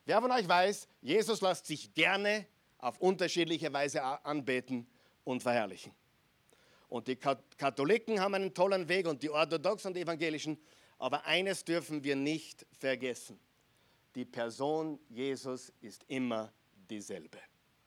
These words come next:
Es gibt nur einen Jesus.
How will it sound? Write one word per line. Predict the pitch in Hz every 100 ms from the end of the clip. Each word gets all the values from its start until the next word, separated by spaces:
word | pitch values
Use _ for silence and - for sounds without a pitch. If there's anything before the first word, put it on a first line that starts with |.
| _ _ -
Es | 107 -
gibt | 135 -
nur | 135 120 -
einen | 135 143 143 139 135 131 _ _ _ _
Jesus. | - 98 127 110 - - - -